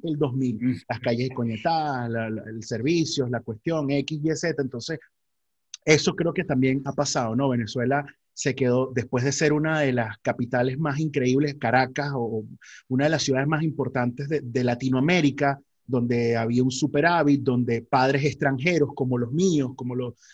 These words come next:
Speaker 1: de repente como la familia de Tai, de repente no sé si la de Pastor también, eh, llegaron a Venezuela con una mano adelante y una mano atrás, hicieron sus casas, hicieron sus cosas, hicieron negocios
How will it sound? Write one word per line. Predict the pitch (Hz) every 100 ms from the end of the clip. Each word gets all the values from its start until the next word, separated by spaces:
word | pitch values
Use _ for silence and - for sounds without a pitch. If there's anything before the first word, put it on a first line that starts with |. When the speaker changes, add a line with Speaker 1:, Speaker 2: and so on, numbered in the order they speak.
| _
Speaker 1:
de | 131
repente | 127 127 127
como | 143 139
la |
familia | 139 123 123 131
de | 127
Tai, | 175 180 143
de | 123
repente | 120 120 113 131
no |
sé | 123 143
si | 139
la | 143
de | 123
Pastor | 117 117 - 123
también, | 127 139 185 165 151 - _ _ 147
eh, | 139
llegaron | 139 135 131 143
a | 147
Venezuela | 143 139 196 185 160
con | 143 131
una | 139
mano | 151 147 147
adelante | 143 151 175 165 139
y |
una | 127
mano | 131 135
atrás, | 135 185 165
hicieron | 147 - 139 143
sus | 143 160 151 -
casas, | 175 170 151 - 160 - - -
hicieron | 143 143 139 139
sus | 135 -
cosas, | 185 175 160 143
hicieron | 143 143 139 147
negocios | 147 170 175 - 165